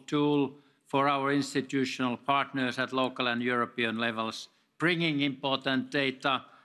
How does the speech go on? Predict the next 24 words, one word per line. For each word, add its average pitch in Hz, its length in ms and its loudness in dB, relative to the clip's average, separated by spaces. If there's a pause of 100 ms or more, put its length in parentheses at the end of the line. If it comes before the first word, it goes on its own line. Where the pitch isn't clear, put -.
and 135 140 0
knowledge, 131 580 0
uh, 135 280 0
on 135 120 -2
the 131 120 0
quality 139 500 0
of 117 160 0 (140)
our 123 420 0 (240)
democracy. 123 720 -2 (520)
Uh, 127 160 0
that 143 240 -2
is 135 140 -4
a 143 80 -2
challenge 139 560 -2
for 131 220 -2
the, 131 340 0
uh, 131 180 -2
next 131 460 -4
presidents 123 540 -4
of 104 120 -6
the 113 80 -10
C 127 220 -4
O 120 60 0
R 120 280 2